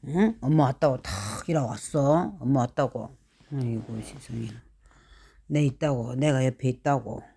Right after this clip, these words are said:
탁 지도 이거 옆에 앉아있다 이러고. 나랑 같이 앉아있다고. 한나야, 오늘도 인사해보자. 언니한테 인사해보자.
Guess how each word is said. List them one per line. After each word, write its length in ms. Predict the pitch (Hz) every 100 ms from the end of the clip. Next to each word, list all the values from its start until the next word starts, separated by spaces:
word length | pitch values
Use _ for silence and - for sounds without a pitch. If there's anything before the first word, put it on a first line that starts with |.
| _ _
탁 180 | - -
지도 200 | - 139
이거 200 | 120 127
옆에 280 | 120 - 120
앉아있다 440 | 110 123 127 -
이러고. 280 | 113 135 - - 69 _ - - _ _
나랑 180 | - 139
같이 240 | - -
앉아있다고. 640 | 127 131 131 123 - - - - - _ _ _ _ _ _ _ _ _ _ - - -
한나야, 680 | - 180 175 175 180 165 151 _ _ _ _ _ _ _ _ _ _ _ -
오늘도 220 | 165 160
인사해보자. 720 | 170 170 185 160 170 180 151 - _ - - - - - - - - - - - - -
언니한테 400 | 175 180 180 151
인사해보자. 540 | 175 185 165 170 160